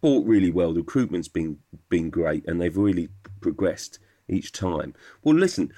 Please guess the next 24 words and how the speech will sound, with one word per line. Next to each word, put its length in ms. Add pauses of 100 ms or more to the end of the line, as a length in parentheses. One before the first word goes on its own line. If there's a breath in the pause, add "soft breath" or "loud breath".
(120)
we've 180
just 300
been 200
speaking 460
about 320
Liverpool, 680 (240 soft breath)
who 420
are 460 (180)
now 520 (440)
stuck 300
in 100
a 60
little 200
bit 160
of 80
limbo 380
because 300
the 80
club 260
is 140
effectively 520
up 140
for 100
sale. 380